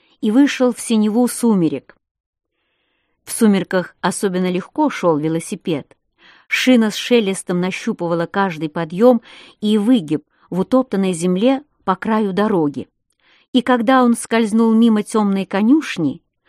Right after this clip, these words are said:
оттуда пахнуло теплом, фырканьем, нежным стуком переставленного копыта.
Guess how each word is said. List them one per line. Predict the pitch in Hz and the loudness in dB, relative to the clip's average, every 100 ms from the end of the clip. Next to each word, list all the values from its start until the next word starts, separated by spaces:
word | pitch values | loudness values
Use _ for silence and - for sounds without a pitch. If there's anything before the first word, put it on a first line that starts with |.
| _ - | _ -8
оттуда | - 226 - 247 202 | -6 -4 0 0 0
пахнуло | 202 196 214 214 196 | -2 -2 -2 0 -2
теплом, | - 180 185 180 190 175 160 - - - | -4 -10 -4 0 2 2 0 -8 -20 -20
фырканьем, | - 226 220 185 - 165 160 147 147 - _ _ _ | 0 4 4 2 0 0 0 0 -4 -8 _ _ _
нежным | 202 220 190 190 | 0 0 0 -4
стуком | - - 247 240 202 | -4 0 0 0 -4
переставленного | - 180 175 - 202 196 190 185 180 | -2 -4 -4 -4 -4 -2 -4 -2 -4
копыта. | - 185 - 165 147 143 | -4 -8 -2 -2 -2 -12